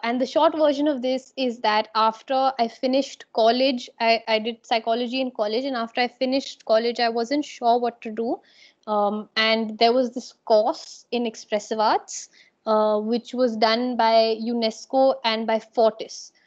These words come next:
So I did that course and I discovered that this is exactly what I wanna do as a professional. Uh, so that's on the professional level. On the personal level, uh, something that I will, uh, share today is that whenever I do a session like this,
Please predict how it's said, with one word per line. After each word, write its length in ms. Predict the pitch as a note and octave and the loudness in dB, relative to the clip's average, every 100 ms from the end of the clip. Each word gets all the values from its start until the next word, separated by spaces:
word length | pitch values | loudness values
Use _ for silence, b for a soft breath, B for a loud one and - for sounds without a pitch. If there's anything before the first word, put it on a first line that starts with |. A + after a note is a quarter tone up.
| _ | _
So 200 | - A#3 | -2 0
I 120 | A3 | 2
did 220 | A3 C4+ | 2 2
that 220 | D#4+ D#4+ - | 2 0 -2
course 320 | A#3+ A#3+ - | 0 0 -2
and 140 | A#3+ | -6
I 80 | A3+ | -4
discovered 540 | A3+ A3 - G#3+ A#3 | -4 -6 -4 -4 -2
that 140 | A#3 A3 | -4 -4
this 140 | A3 | -8
is 120 | A3+ - | -12 -10
exactly 760 | A3 G#3 G#3 A3+ - - C4+ | -10 -10 -4 -4 -4 -4 -2
what 180 | C4 A#3 | 0 0
I 80 | A3+ | -2
wanna 260 | A3 G#3+ G#3+ | -4 -6 -6
do 320 | G#3+ A#3 A#4 _ - | -6 -6 -8 _ -6
as 160 | A3+ B3+ | -2 -2
a 60 | |
professional. 800 | B3+ A#3+ - F#3+ - A3 A#3 - _ _ - B B _ - | -4 -6 -4 -6 -6 -6 -6 -8 _ _ -20 B B _ -16
Uh, 240 | G3+ G#3 G3+ | -12 -12 -8
so 140 | B3+ | 0
that's 220 | B3 B3+ | 2 4
on 100 | C#4+ | 2
the 60 | C#4+ | 0
professional 580 | C#4+ - B3 - B3+ A3+ | -2 -2 -2 -2 -4 -4
level. 260 | F#3+ G#3 | -4 -2
On 140 | A3+ C#4+ | 0 0
the 60 | |
personal 640 | C#4+ D#4 F4 F4 G4 G4 | 0 2 2 0 -2 2
level, 440 | C#4+ G#3 G3 G#3 - _ _ _ | 4 2 0 -4 -6 _ _ _
uh, 320 | G#3+ G#3 G#3 - | -4 -2 -2 -2
something 480 | B3+ B3 C4+ C#4+ | -2 -2 0 0
that 420 | C4 A#3 A#3 - - A#3 | 2 2 0 -6 -8 0
I 260 | A3+ A3+ | 2 2
will, 600 | A3+ A#3 A#3 A#3 A#3 A#3 - | 2 0 0 -4 -6 -10 -12
uh, 360 | A3 G#3 G#3 G#3 | -10 -8 -10 -14
share 520 | - - A#3 B3+ A#3+ | -16 -6 0 2 0
today 480 | A#3+ G#3+ G3 G3+ A#3 | -2 -8 -8 -8 -6
is 200 | A#3 A3+ | -2 -2
that 280 | A3+ G#3+ G#3+ | 0 0 0
whenever 380 | A3+ A#3 C#4+ F4 | 0 0 2 4
I 80 | E4 | 4
do 160 | C#4 | 2
a 60 | D4 | -2
session 460 | - A3 - C4 C4+ | -2 -6 -2 -2 0
like 240 | A#3 G#3+ | -2 0
this, 380 | C4+ G4+ - | 0 0 -8